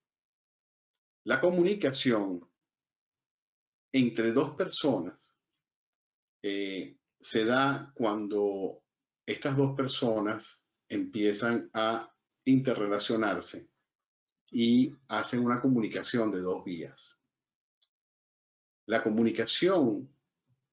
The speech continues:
tiene una, una característica,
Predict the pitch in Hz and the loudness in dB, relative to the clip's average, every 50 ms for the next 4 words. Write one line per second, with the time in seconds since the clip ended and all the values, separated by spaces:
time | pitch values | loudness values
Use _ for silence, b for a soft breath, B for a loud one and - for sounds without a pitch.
0 | _ _ _ _ _ _ _ _ _ _ _ _ _ _ _ - 127 127 123 127 | _ _ _ _ _ _ _ _ _ _ _ _ _ _ _ 0 2 4 6 6
1 | 135 143 147 147 147 - - - _ 135 123 123 131 139 143 143 139 135 123 117 | 6 6 6 4 2 2 -2 -4 _ 0 2 2 4 4 4 4 4 4 2 2
2 | 110 107 95 - - 113 113 143 139 139 147 120 117 - - - 104 131 139 139 | 0 -2 -6 -6 -8 -4 -4 -4 -2 -2 -2 -2 -2 -4 -2 0 2 2 2 2
3 | 135 - - - - - - - | 0 -4 -10 -12 -12 -12 -14 -14